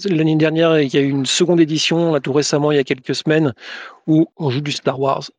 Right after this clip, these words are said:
ni plus ni moins. Alors, je l'ai pas encore, euh, épluché, celui-là, mais ça peut faire une, une porte d'entrée sympa sur, euh, qu'est-ce que c'est de jouer façon Bob, une histoire, euh, où on joue de la grande aventure.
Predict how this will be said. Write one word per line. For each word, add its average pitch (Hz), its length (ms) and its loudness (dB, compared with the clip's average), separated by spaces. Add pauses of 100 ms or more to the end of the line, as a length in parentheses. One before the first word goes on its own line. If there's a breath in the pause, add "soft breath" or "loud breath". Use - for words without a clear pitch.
(160)
ni 147 160 -8
plus 151 160 -4
ni 143 140 2
moins. 139 240 0 (680)
Alors, 139 120 -2
je 135 80 0
l'ai 151 80 4
pas 190 100 2
encore, 175 380 2
euh, 165 220 4
épluché, 175 440 0
celui-là, 175 380 2 (500 loud breath)
mais 147 320 0
ça 240 120 -2
peut 220 100 -4
faire 196 200 -2
une, 185 240 0
une 160 160 0
porte 170 160 -2
d'entrée 160 320 -2
sympa 170 580 -2
sur, 143 420 -4
euh, 127 300 -6 (640 loud breath)
qu'est-ce - 160 -4
que 160 80 -2
c'est 170 160 -2
de 147 100 2
jouer 143 360 2
façon 139 340 -4
Bob, 156 460 2
une 139 160 -6
histoire, 139 480 -2
euh, 127 260 -4
où 139 260 -10
on 127 40 -8
joue 127 100 -12
de 135 80 -6
la 135 80 -4
grande 131 180 -2
aventure. 131 500 -6